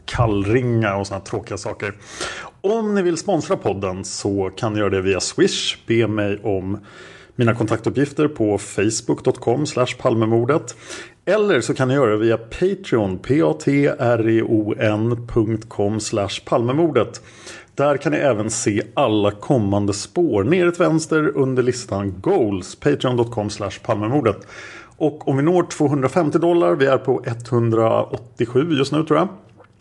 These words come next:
så blir nästa spår Polisman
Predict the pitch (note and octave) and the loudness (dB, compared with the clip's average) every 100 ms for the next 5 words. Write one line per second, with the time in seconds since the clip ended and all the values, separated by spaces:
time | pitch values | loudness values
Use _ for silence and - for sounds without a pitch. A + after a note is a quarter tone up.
0 | _ _ - - - A#2+ A#2 A2+ A#2 - | _ _ -14 -10 -2 2 2 0 -4 -18
1 | - - _ A2 A#2+ B2+ B2 A#2+ - G2+ | -20 -20 _ 0 2 2 0 -2 -4 -6
2 | - G#2 F#2+ F#2+ F#2 - A2+ B2 - B2+ | -4 -4 -2 -2 -4 -2 0 0 0 0
3 | C3+ | 0